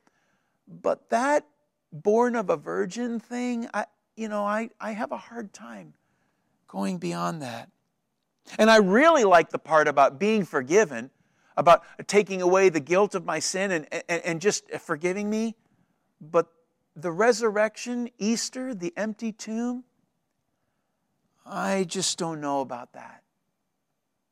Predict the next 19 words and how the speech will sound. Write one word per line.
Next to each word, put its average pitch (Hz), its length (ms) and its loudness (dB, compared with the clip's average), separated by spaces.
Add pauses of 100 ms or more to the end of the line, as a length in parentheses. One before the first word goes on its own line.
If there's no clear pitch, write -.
(1900)
Jesus 208 580 0
didn't 185 460 -2
say, 131 560 -8 (800)
"I 147 360 -2
am 147 380 -4 (380)
a 165 520 0
way," 107 520 -14 (1600)
"I 143 260 0
am 143 440 -6 (120)
a 170 300 0
truth," - 640 -14 (1300)
or 139 160 -2
"I 160 200 0
am 156 280 -2
a 127 100 -2
different 165 540 -6
kind 139 640 -10
of 131 160 -6
life." 139 520 -12